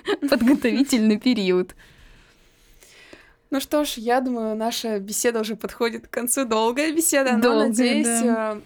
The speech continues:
Speaker 2: э, что вы, дорогие слушатели, поняли, что такое созависимые отношения, э, немного поняли,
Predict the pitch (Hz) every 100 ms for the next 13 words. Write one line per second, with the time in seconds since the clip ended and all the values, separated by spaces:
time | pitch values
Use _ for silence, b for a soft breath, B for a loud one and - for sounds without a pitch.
0 | - - 202 - 226 214 196 240 285 233
1 | 226 - 220 - - 196 196 202 - 233
2 | 254 240 208 - 202 214 208 208 202 220
3 | - 220 208 202 202 - 226 302 254 -
4 | B B B B B B B - 320 339
5 | 339 320 311 302 285 269 294 269 247 -
6 | 262 247 233 220 208 202